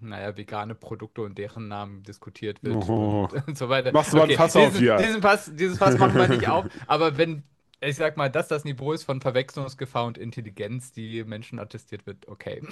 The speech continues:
Speaker 1: <laughs> Dann
Speaker 2: Hm.
Speaker 1: hat, kann man alles irgendwie, äh, für sich sichern. Ich weiß es nicht. Ich, ich, mein Take ist,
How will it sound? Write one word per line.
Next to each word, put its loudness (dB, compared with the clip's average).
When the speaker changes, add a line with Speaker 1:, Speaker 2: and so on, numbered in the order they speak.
Speaker 1:
<laughs> -10
Dann -6
Speaker 2:
Hm. -16
Speaker 1:
hat, 0
kann 0
man -2
alles -4
irgendwie, -10
äh, -4
für -6
sich -10
sichern. -8
Ich -16
weiß -8
es -18
nicht. -10
Ich, -14
ich, -16
mein -2
Take -2
ist, -10